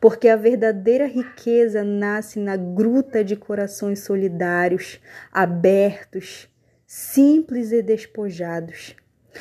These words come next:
A sociedade de consumo precisa de muito alarde e publicidade para pregoar seus produtos e mercadorias. Jesus, ao contrário, prefere o silêncio para nos dar seus recados de vida eterna.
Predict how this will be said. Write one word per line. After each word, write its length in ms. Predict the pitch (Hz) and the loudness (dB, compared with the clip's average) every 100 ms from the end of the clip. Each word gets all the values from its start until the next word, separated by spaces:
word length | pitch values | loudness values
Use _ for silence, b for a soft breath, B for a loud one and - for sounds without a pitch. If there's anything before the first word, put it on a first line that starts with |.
| B | B
A 80 | 208 | 0
sociedade 800 | 208 220 220 233 214 202 208 202 | 4 4 4 2 2 2 0 0
de 120 | 196 | -6
consumo 680 | 208 220 208 - - 208 208 | -6 -6 -8 -10 -8 -6 -4
precisa 500 | 202 208 202 208 202 | -2 -4 -2 -4 -2
de 200 | 185 196 | -2 0
muito 520 | 214 208 226 240 247 | 2 2 2 2 2
alarde 800 | 233 233 214 202 208 220 208 190 | 2 4 4 0 -2 -2 -4 -8
e 40 | 202 | -8
publicidade 920 | 220 196 208 202 208 180 185 185 185 | -8 -6 -6 -6 -10 -6 -4 -2 -4
para 320 | 190 180 180 | -2 -2 -2
pregoar 560 | 185 185 180 185 175 180 | -2 -4 0 0 0 -2
seus 240 | - 190 | -4 -6
produtos 640 | - 185 175 208 233 202 | -2 -2 0 -2 -2 -4
e 40 | 202 | -2
mercadorias. 920 | 196 196 185 180 185 165 151 156 165 _ _ _ _ _ _ _ B B B | -4 -8 -8 -2 0 -2 -4 -6 -8 _ _ _ _ _ _ _ B B B
Jesus, 680 | 180 202 196 180 202 254 233 | 4 6 6 2 -2 0 0
ao 100 | 214 | -2
contrário, 640 | 208 190 190 185 190 190 | -4 -8 -6 -4 -4 -6
prefere 460 | 190 180 - 185 | -6 -8 -4 -4
o 40 | 185 | -4
silêncio 680 | - 196 190 175 175 175 180 | -6 -4 -4 -2 -4 -6 -8
para 260 | 180 180 | -6 -4
nos 240 | 175 175 175 | -4 -4 -4
dar 160 | 175 | -4
seus 240 | 175 180 175 | -2 -4 -4
recados 720 | 165 175 - 175 180 175 170 | -2 -2 -2 -6 -4 -4 -6
de 140 | 170 175 | -4 -6
vida 320 | 165 175 175 | -2 -2 -2
eterna. 640 | 175 _ 165 165 165 175 | -4 _ -2 -2 -2 -8